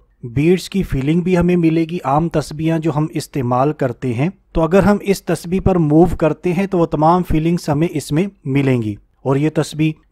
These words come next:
बहुत ही लाइट वेट है। अगर हम इस digital तस्बीह के features की बात करें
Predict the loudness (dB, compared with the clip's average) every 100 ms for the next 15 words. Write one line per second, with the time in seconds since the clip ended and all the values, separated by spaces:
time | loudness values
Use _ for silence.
0 | -2 0 2 0 -2 -2 0 0 -2 -6
1 | -6 -4 -4 -6 -12 -14 _ 2 4 6
2 | 4 2 -2 0 -2 -2 2 2 2 -2
3 | 0 -4 2 0 2 -2 0 0 0 -8
4 | -2 4 4 2 -2 0 0